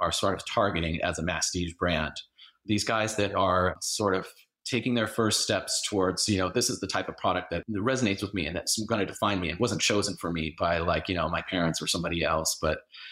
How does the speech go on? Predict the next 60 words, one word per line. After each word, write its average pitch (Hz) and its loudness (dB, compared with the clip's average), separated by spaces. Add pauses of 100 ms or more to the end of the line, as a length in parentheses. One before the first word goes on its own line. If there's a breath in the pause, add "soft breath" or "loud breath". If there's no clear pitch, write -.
(360 loud breath)
these 127 2
guys, 104 0
they 95 0
still 160 0
care 127 0
about 92 0
convenience. 87 -6
It 117 0
matters 98 0
to - 0
them 82 -2
if 82 -10
they 87 -2
can 85 -4
be 85 -2
like, 90 -2
"Now 123 0
I 147 0
can 117 -2
get 113 0
this 107 -2
done 98 -2
with - -14
one 117 0
pump 104 0 (100)
and 87 0
I 82 0
know 87 0
that 85 0
I'm, 80 -2 (120)
like, 76 -4 (100)
done," 78 0
or - -8
two - 0
pumps 117 -2
and 90 0
I 85 0
know 85 0
I'm 82 -4 (100)
done. - -4 (880 loud breath)
So 117 0
they 117 2
love 110 2
that 92 0
part 87 0
of 85 -8
it. 85 -2
And 104 -2
then 107 2
they 113 2
also 120 2
love, 107 2 (160)
like, 98 0
I 107 0
think 147 -2
that 120 -6
there's 110 0
something 127 -2
still 120 2
about, 104 2